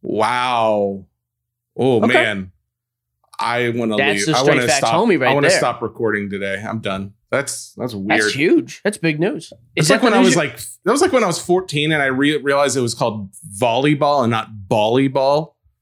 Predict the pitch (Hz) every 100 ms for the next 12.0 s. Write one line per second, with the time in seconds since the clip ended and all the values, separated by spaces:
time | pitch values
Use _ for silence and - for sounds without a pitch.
0 | _ _ _ 151 147 147 156 208 160 143
1 | 127 143 156 113 113 156 151 - 135 139
2 | 156 160 143 160 170 156 147 127 127 135
3 | 127 - 135 135 120 117 127 117 117 123
4 | 127 131 131 - 113 123 120 123 123 139
5 | 131 135 131 131 131 - 147 147 - 165
6 | 123 160 117 113 104 101 117 - - 262
7 | 214 170 156 254 196 151 123 98 95 _
8 | - 180 208 196 170 170 151 160 147 175
9 | 139 135 143 117 - - 165 165 165 160
10 | 147 151 151 147 143 139 123 - - 113
11 | 131 135 139 143 135 135 - 139 139 147